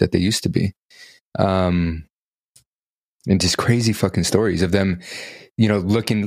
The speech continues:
looking down at their head, like, you, it, they could be a woman and that's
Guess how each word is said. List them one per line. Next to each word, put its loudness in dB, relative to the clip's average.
looking 2
down 2
at 0
their 2
head, 0
like, 0
you, 2
it, -6
they 2
could 0
be 2
a 2
woman 2
and 0
that's -2